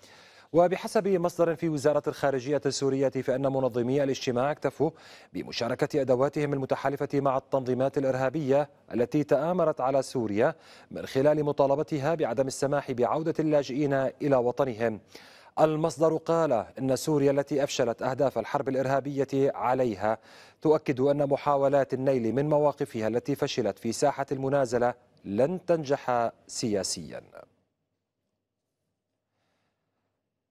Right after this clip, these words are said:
أعلنت مصادر للميادين عن فرار خمسة وعشرين من معتقلي داعش من سجن الشرطة العسكرية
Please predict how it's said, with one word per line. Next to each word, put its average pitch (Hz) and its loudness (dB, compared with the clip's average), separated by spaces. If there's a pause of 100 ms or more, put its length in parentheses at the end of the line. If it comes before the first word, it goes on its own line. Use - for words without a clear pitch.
(260)
أعلنت 156 2
مصادر 180 2
للميادين 170 2
عن 156 -2
فرار 165 2
خمسة 156 -2
وعشرين 165 0
من 170 -2
معتقلي 156 0
داعش 147 0
من 139 -2
سجن 143 -2
الشرطة 143 -2
العسكرية 139 0